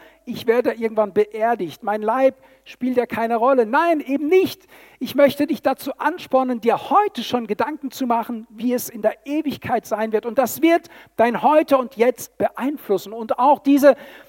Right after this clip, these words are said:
diskutierten Entscheidungen, auch in christlichen Kreisen, sehr stark diskutierten Entscheidungen, ich möchte es nicht an einer Tätowierung festmachen, sondern ich möchte einen Blick,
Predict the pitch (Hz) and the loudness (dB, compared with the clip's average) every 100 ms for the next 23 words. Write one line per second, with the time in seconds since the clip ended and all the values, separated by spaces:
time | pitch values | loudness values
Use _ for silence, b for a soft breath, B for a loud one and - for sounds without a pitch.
0 | B B _ 302 285 - 302 302 320 381 | B B _ 2 2 2 -2 2 2 2
1 | 302 - _ _ _ _ _ _ _ 233 | 0 -6 _ _ _ _ _ _ _ -12
2 | 262 226 277 277 233 220 269 277 269 - | -6 -2 2 2 2 0 2 2 0 -2
3 | 294 - 214 233 - 240 214 208 277 - | -2 -2 -4 -6 0 2 2 2 0 0
4 | - 320 - 311 262 294 - 302 285 233 | 0 2 0 -2 -2 -6 -2 -2 -2 -6
5 | 240 - 254 277 240 233 - 311 - 220 | -6 -4 -2 -2 -2 -8 -4 -4 -2 -4
6 | - 277 - _ b b b b b 196 | -4 -8 -8 _ b b b b b -4
7 | 208 208 175 - - 220 202 196 226 190 | -2 -4 -6 -10 -14 -8 -8 -6 -6 -6
8 | - 160 - - 127 - _ _ B - | -8 -14 -14 -16 -18 -20 _ _ B -2
9 | 214 226 220 208 220 220 - 208 _ _ | 2 4 2 -6 -6 -8 -6 -12 _ _
10 | _ _ 175 190 185 - 220 294 - - | _ _ -4 -2 -6 -6 -2 -2 -2 -20